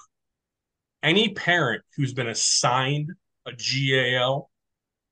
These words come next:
a six oh four custody evaluation person, 'cause it's called a six oh four in Illinois, it might be called something different other places,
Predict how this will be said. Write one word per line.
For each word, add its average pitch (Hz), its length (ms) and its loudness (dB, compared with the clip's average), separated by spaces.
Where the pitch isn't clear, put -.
a - 80 -4
six - 400 -4
oh 143 100 0
four 135 380 -2
custody 135 380 -2
evaluation 127 680 -2
person, 131 380 -8
'cause 127 120 -8
it's 120 120 -8
called 139 180 -2
a - 40 -8
six 139 140 -6
oh 139 100 -4
four 120 160 -6
in 113 60 -4
Illinois, 113 260 -2
it 113 40 0
might 120 160 -2
be - 60 -20
called 120 260 -4
something 110 220 -6
different 110 320 -10
other 110 140 -6
places, - 540 -14